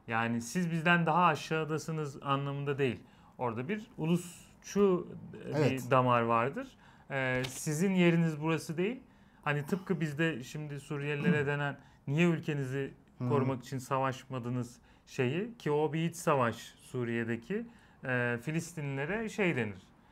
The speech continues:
Speaker 1: "İsraillilere karşı niye o toprakları bıraktınız? Orada kalıp savaşmanız gerekiyordu." argümanı.
Speaker 2: Burada
Speaker 1: Ve onu
Speaker 2: Mısırlı
Speaker 1: da
Speaker 2: Araplar kendisini biraz daha şey görmez mi ya? Mısırlı ve Suud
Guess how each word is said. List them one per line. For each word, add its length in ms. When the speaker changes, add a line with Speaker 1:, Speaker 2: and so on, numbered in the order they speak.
Speaker 1:
"İsraillilere 920
karşı 440
niye 320
o 100
toprakları 640
bıraktınız? 520
Orada 320
kalıp 280
savaşmanız 680
gerekiyordu." 540
argümanı. 540
Speaker 2:
Burada 320
Speaker 1:
Ve 60
onu 80
Speaker 2:
Mısırlı 260
Speaker 1:
da 80
Speaker 2:
Araplar 440
kendisini 440
biraz 240
daha 120
şey 220
görmez 440
mi 80
ya? 120
Mısırlı 440
ve 60
Suud 340